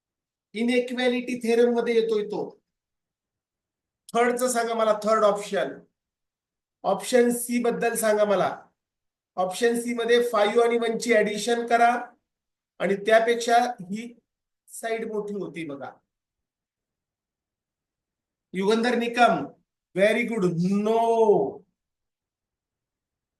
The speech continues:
Possible regarding the length of side of triangle, no. तेजस वानखेडे, very good. शिफा, गोवर्धन मेश्राम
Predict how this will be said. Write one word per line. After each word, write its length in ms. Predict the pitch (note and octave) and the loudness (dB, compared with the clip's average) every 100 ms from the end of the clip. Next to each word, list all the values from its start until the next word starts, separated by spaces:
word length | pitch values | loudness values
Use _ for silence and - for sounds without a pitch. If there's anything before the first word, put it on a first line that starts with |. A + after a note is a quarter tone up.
| _ _ _ _ _ _ _ _ _ - | _ _ _ _ _ _ _ _ _ -2
Possible 640 | G3 G#3 G#3 A3+ G#3+ A#3 A#3 | 4 4 2 -2 -4 -2 -2
regarding 800 | G#3 G3 A3 G#3+ G3+ A3 A3 | -4 0 2 2 0 -6 -6
the 160 | F#3+ G#3 | -4 0
length 280 | G#3 G#3 G#3 A3 | 2 2 2 2
of 80 | A3 | 0
side 440 | - G3 G#3 G3+ - - - | 2 4 6 4 -4 -8 0
of 220 | G3 G3+ G3+ | 0 0 4
triangle, 520 | G3+ G3+ G#3+ G#3+ G#3 F#3 F3 F3+ | 4 4 2 0 -2 -4 -4 0
no. 580 | G3 A3 A#3 A3+ G3+ - - - _ _ _ _ _ _ | 4 8 8 8 6 4 -2 -14 _ _ _ _ _ _
तेजस 340 | E3+ F3+ G#3+ | -4 -4 -2
वानखेडे, 480 | G#3+ G#3+ G#3 G#3 A3 | -2 -4 0 2 4
very 400 | F#3+ G#3 G#3+ G3+ | 4 2 2 0
good. 280 | G#3 D#3 - - _ _ _ _ _ _ _ _ _ _ - | -2 -4 -8 -20 _ _ _ _ _ _ _ _ _ _ -10
शिफा, 680 | G3+ F#3+ A3 A3 F#3+ - - _ _ _ _ _ | -6 0 6 6 6 4 -4 _ _ _ _ _
गोवर्धन 400 | E3+ F3+ G3 G#3 | -2 0 0 0
मेश्राम 720 | G#3+ G#3 G#3 A3 A3 G3+ C#3 | 2 0 2 2 2 2 -2